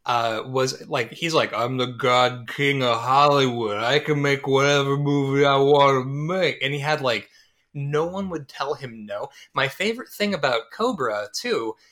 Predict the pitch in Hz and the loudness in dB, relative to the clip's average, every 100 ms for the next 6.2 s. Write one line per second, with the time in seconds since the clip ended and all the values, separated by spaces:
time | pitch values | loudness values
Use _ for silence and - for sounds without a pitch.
0 | _ _ 151 147 143 139 127 127 - 131 | _ _ -6 -6 -4 -2 -2 -4 -6 -6
1 | 120 139 139 - 127 120 113 127 170 208 | -4 -6 -10 -6 -6 -6 -8 -8 -8 -6
2 | 202 135 139 - 139 117 110 117 - - | -6 -2 -2 0 -2 -2 -4 -4 -6 -14
3 | _ - 143 117 107 117 - 139 147 - | _ -18 -8 -6 -6 -10 -10 -6 -4 -4
4 | 165 160 147 131 - 135 151 160 - 143 | -4 -2 -2 -4 -4 -2 -2 -6 -8 -6
5 | 127 127 - 123 110 117 143 135 131 113 | -6 -8 -10 -10 -8 -6 -4 -4 -6 -10
6 | 104 | -14